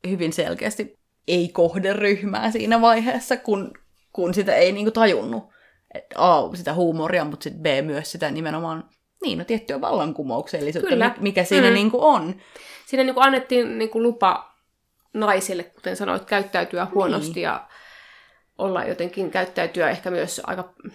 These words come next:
Speaker 2: aika lailla samalla tapaa kuin miehet. Siinä tän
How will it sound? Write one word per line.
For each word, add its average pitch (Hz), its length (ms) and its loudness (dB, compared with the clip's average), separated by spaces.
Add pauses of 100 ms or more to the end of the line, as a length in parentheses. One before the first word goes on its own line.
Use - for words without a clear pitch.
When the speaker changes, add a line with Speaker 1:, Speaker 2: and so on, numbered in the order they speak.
(580)
Speaker 2:
aika 180 340 0 (160)
lailla 208 320 4
samalla 208 380 4
tapaa 190 360 4
kuin 190 240 0
miehet. 190 460 2
Siinä 180 260 -2 (240)
tän 165 260 -4